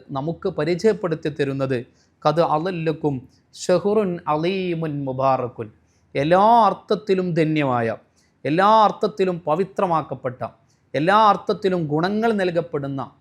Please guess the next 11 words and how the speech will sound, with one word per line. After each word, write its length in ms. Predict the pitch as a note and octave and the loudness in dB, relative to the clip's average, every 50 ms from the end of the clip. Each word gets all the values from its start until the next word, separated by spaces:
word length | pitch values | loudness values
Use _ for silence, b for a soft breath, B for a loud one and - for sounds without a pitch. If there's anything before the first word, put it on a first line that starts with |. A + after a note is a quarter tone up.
| _ _ _ _ _ _ | _ _ _ _ _ _
ഒരു 160 | C#3 C#3+ D3+ D3 | -2 -2 -2 0
മാസം 460 | C#3+ C#3 D3 E3 E3 - - - F3 E3+ D#3+ - C#3+ | 0 0 0 0 -2 -2 -6 -6 -8 -8 -10 -12 -10
നിങ്ങൾക്ക് 420 | C#3+ C#3 D3+ E3 E3 D#3+ - - | -8 -6 -6 -6 -6 -6 -6 -8
അല്ലാഹു 360 | D3 C#3+ C#3+ C#3+ C#3 C#3 - C#3+ - _ | -6 -4 -2 -2 -2 -4 -4 -10 -10 _
തണലിട്ടു 480 | D3 D3 D3 F#3 G#3+ A3+ F#3+ - - | -4 -2 -2 -2 -2 -2 -2 -2 -4
തന്നിരിക്കുന്നു 640 | F3+ D#3+ C#3+ C#3+ D3 C#3+ C#3+ C3+ - C#3+ C3 C3 B2+ B2+ - | -4 -2 -2 -2 -4 -4 -6 -6 -8 -8 -8 -8 -8 -10 -10
എന്നാണ്. 340 | B2+ A#2+ A#2+ A#2 A2 G#2 G#2+ _ _ _ _ _ _ _ _ _ _ _ _ | -10 -8 -6 -6 -8 -8 -12 _ _ _ _ _ _ _ _ _ _ _ _
അങ്ങനെ 340 | - B2 C#3+ D3+ E3+ F3 E3+ D3 | -10 -8 -4 -2 0 0 2 0
ഒരു 140 | C#3+ C#3+ C3 B2 | 0 -2 -4 -6
മാസത്തിൻ്റെ 520 | C3 C#3+ - - D3 - - C3 B2+ B2+ | -8 -8 -8 -8 -8 -8 -8 -8 -8 -8
മുന്നിലാണ് 560 | B2 A#2+ A#2+ B2 C3 C3 B2 A#2+ A#2 A#2 A2+ | -10 -10 -10 -8 -6 -6 -4 -4 -6 -6 -8